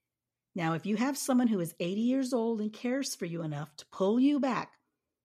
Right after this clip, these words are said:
when you're crossing the line, then count yourself lucky. If Ed or Millie or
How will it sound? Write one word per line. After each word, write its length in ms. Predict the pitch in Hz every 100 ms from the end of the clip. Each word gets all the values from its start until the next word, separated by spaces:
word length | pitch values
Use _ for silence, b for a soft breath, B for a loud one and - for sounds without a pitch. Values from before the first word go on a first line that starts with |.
| _ _
when 160 | - 160
you're 160 | 190 240
crossing 460 | - 226 233 247
the 80 | 226
line, 460 | 196 165 147 143 - _ _ _ _ -
then 100 | 180
count 240 | 196 190
yourself 380 | 180 - 170 -
lucky. 460 | 165 147 - - - _ _ _ _ _ _ _ _ -
If 180 | 165 165
Ed 240 | 190 220 262
or 120 | 262
Millie 320 | 202 165 180
or 100 | 175